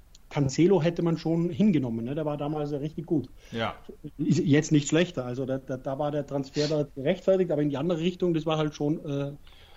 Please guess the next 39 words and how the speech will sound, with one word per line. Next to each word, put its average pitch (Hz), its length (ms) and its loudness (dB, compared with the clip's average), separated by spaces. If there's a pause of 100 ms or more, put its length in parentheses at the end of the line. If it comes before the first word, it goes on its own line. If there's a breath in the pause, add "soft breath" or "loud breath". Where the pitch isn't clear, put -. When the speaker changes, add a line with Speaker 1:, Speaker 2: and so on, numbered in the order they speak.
Speaker 1:
man 113 100 -6
die 117 80 -2
Speaker 2:
Verdächtig. 151 380 0
Speaker 1:
Augenbrauen 151 440 -2
ein 147 40 -2
bisschen 156 260 -2
hochgezogen. 113 600 -2
Speaker 2:
Ja, 110 80 -8
ja, 104 220 -6
ja, 95 120 -10 (200)
genau. 95 360 -12 (500)
Speaker 1:
Und, 170 260 -6
und 170 160 -4 (100)
das 214 180 6
ist 226 160 0
so 202 60 2
ein 180 120 2
bisschen 208 320 2
das, 170 220 2
was 151 240 -4
alle 139 280 2
haben. 120 220 -2
Also 120 120 -4
das 165 120 2
wollte 170 240 2
ich, 165 100 -6 (100)
wollte 165 200 -2
ich 135 80 -4
nur 160 120 2
mal 165 160 2
vorweg 156 320 0
schicken, 180 380 -4
das 151 160 -4
ist 160 80 0
jetzt 156 180 -2
kein 143 320 0
Einzelfall. 131 600 -4 (220)
Speaker 2:
Mhm, 92 400 -12 (240)
mhm. 98 80 -12